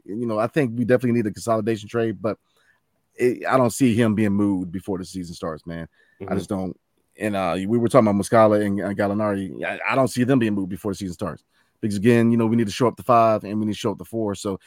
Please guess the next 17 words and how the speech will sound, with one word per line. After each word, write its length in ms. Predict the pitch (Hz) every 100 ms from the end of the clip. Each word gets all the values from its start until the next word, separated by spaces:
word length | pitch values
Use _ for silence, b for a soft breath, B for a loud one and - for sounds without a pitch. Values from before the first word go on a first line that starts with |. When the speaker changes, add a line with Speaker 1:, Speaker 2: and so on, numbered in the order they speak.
| b -
Speaker 1:
you 40 |
know, 80 | 269
there 100 | 254
are 20 |
a 20 | 240
couple 200 | 247 175
of 40 |
good 100 | 165
ideas, 360 | 151 127 139 123
man. 260 | 131 127 b b -
Um, 280 | 160 151 151
Okeke, 300 | 156 285 269
he's 300 | 285 226 262
not 200 | 320 190
bad 260 | 226 165
for 120 | 127 113
Orlando. 400 | 104 92 67